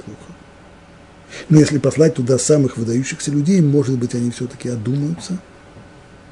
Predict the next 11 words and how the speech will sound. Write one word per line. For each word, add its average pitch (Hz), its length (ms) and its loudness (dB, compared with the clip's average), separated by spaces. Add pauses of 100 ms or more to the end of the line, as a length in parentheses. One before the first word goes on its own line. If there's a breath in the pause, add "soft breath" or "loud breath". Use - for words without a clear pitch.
(880)
И 175 520 10 (640)
это 156 240 6
не 151 140 8
закончится 123 600 0
так - 200 -8
плохо, 143 360 0
так - 220 -12
трагически, 120 600 -2
как 107 200 -10
это - 120 -18
закончилось 110 460 -8